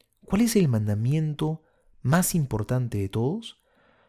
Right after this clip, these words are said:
Porque siempre tenemos que preguntarnos en la vida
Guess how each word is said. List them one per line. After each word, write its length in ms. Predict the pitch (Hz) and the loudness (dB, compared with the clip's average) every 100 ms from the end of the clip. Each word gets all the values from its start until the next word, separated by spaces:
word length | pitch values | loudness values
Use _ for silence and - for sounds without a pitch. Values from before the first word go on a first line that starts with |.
| _ | _
Porque 220 | - 156 160 | -2 2 2
siempre 320 | 254 302 277 | 4 4 4
tenemos 400 | 151 202 233 226 | 6 6 6 2
que 100 | 170 | 0
preguntarnos 760 | 127 117 113 156 165 165 - | 0 0 0 0 0 0 0
en 80 | 120 | 0
la 100 | 101 | 0
vida 360 | 123 180 220 | 0 0 -2